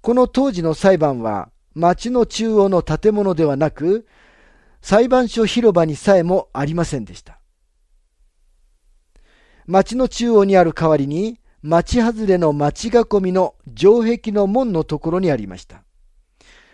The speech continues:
そんな場所に裁判所があった理由は、すべての市民がそこから町へ出入りしたからです。ちょうど私たちの小さな町の広場が、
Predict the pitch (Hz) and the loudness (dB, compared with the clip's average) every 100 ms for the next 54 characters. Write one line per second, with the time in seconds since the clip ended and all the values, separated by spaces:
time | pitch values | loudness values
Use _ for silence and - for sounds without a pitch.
0 | _ - 214 202 196 180 180 160 190 196 | _ -2 0 4 2 2 -4 0 2 4
1 | 190 180 170 165 - 190 - - 147 147 | 2 -2 0 2 2 -2 -2 -2 -2 0
2 | 143 143 196 220 - - _ - 262 277 | 0 2 2 -2 -14 -20 _ -12 -6 -4
3 | 269 185 160 147 226 190 143 123 117 98 | -2 -2 -4 -4 -4 -4 -4 -4 -6 -8
4 | - _ - - 185 247 - 220 208 175 | -14 _ -18 -8 -6 -6 -2 2 4 4
5 | 156 156 - 240 233 151 160 226 175 196 | 2 0 -2 0 0 2 0 0 -2 -6
6 | - 160 - 101 98 - _ _ _ _ | -4 -6 -6 -12 -18 -20 _ _ _ _
7 | _ _ _ _ _ _ - _ - 220 | _ _ _ _ _ _ -20 _ 2 4
8 | 202 196 214 214 208 - 180 175 254 240 | 6 4 4 2 0 -4 -6 -6 -6 -4
9 | 175 165 156 151 151 196 208 175 233 180 | -2 0 0 0 -2 -2 -4 -2 0 0
10 | 139 113 107 - | 0 -4 -8 -10